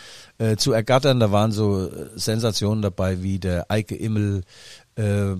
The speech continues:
beispielsweise der Euro-Eddy, dann der, der lange Schulz von Dortmund. Und, äh, ja, abends wurde dann immer heftig Weizenbier gebechert. Ähm, Christian Streich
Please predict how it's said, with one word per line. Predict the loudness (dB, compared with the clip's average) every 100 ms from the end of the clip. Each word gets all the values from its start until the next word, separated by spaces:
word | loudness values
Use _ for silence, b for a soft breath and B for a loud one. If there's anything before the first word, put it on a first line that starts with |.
| -4
beispielsweise | -2 -2 -2
der | -2 0
Euro-Eddy, | 0 2 0 0 0 0 0 -2 -4
dann | -2 0 0 0
der, | 0 0
der | 0
lange | 0 0 0
Schulz | 0 2 2 2
von | -2 -2
Dortmund. | 2 2 2 0 0 -2 -6
Und, | -4 -4 -4 -4
äh, | -2 0 -2 B B B B 6
ja, | 8 8 4
abends | 4 4 2 0 2
wurde | 2 4
dann | 4 4 2
immer | 4 6
heftig | 6 4 -4 -4 0
Weizenbier | 2 2 2 0 0
gebechert. | 0 0 2 4 2 -2 -12 -12 -6
Ähm, | -2 0 0 0 0 -2 -6 -12 -12 B B 2
Christian | 4 4
Streich | 6 8 8 4